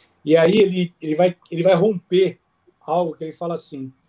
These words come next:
é, existem pessoas que têm uma dificuldade de entender o batismo com o Espírito Santo e a evidência, a manifestação com as línguas que fala como se Deus, ou melhor,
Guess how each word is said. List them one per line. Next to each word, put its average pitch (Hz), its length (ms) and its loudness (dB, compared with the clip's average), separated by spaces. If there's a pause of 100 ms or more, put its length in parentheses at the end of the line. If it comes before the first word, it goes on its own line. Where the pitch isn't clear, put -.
(440)
é, 143 480 -2 (560)
existem 240 400 -6
pessoas 180 880 0 (240)
que 165 140 -16
têm 180 180 -2
uma 190 140 -2
dificuldade 170 800 0
de 151 160 -6
entender 185 640 0
o 175 60 -2
batismo 156 480 -4
com 147 100 -16
o 135 60 -12
Espírito 135 300 -14
Santo 160 480 -2 (640)
e 156 400 -2
a 156 140 4
evidência, 175 680 -2
a 156 40 -2
manifestação 160 840 -4
com 156 240 -10
as 139 140 -12
línguas 160 400 -4
que 175 100 -8
fala 175 400 0
como 180 300 -4
se 190 200 -10
Deus, 175 680 -2
ou 165 140 -2
melhor, 147 380 0